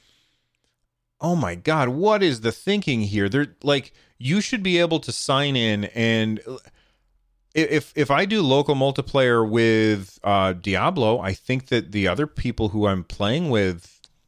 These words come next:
like, they progress too. I could be wrong, but I think they do. But being, like, why? Okay, I'm having trouble getting my words out 'cause I'm so surprised by this.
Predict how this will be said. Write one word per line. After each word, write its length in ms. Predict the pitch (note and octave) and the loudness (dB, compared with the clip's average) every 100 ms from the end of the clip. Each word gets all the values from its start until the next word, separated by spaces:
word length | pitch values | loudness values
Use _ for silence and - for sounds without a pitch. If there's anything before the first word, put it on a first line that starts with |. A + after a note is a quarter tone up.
| _ - | _ -4
like, 240 | G2 F2 | -4 -2
they 160 | F2 A#2 | -2 -2
progress 500 | - F3 A2 F2+ - | -2 -2 0 0 -2
too. 560 | - F#3 F#3+ F#3 A3 B3+ | -4 -2 0 -2 -6 -10
I 80 | - | -12
could 300 | - - D#4 | -8 -6 -2
be 100 | G3 | -2
wrong, 400 | F#2+ D2 C#2+ B2 | -2 -2 -6 -8
but 160 | C3+ F#2+ | -4 -2
I 120 | F2 | -2
think 340 | - G3 C4 | -4 -6 -4
they 160 | - F2+ | -2 -4
do. 360 | D#2 D2+ F2+ C3 - _ _ _ _ _ _ _ _ - | -2 -4 -4 -8 -16 _ _ _ _ _ _ _ _ -2
But 320 | D3+ D3 - _ _ _ _ _ C3 A#2+ | 0 0 -4 _ _ _ _ _ -20 -10
being, 360 | - G3 A#3+ G#3 | -4 -2 0 0
like, 260 | C#3 C#3 - | 0 0 -2
why? 640 | B2 C3+ D#3+ G3 G#3+ F#3+ - - | 0 2 4 2 0 -2 -6 -4
Okay, 340 | C3 A#2 A2+ - - _ _ _ | 0 0 -2 -8 -20 _ _ _
I'm 120 | A2+ | -2
having 260 | C3 C#3+ B2 | 2 2 0
trouble 280 | - B2 G#2+ | -2 -2 0
getting 280 | A2 G#2 | 0 0
my 100 | G2 | 2
words 260 | F2+ G2+ F#2 | 2 0 0
out 160 | F2 - | -2 -4
'cause 160 | G2 | -4
I'm 120 | F#2 | -4
so 400 | - A#2+ A2+ G2 - _ _ _ _ _ _ | -2 0 0 -2 -12 _ _ _ _ _ _
surprised 760 | - G#2+ - G2 B2 A#2+ - | -8 -8 -4 0 2 0 -2
by 200 | E2 D2+ | -4 -4
this. 340 | C#2 C#2 - | -4 -6 -8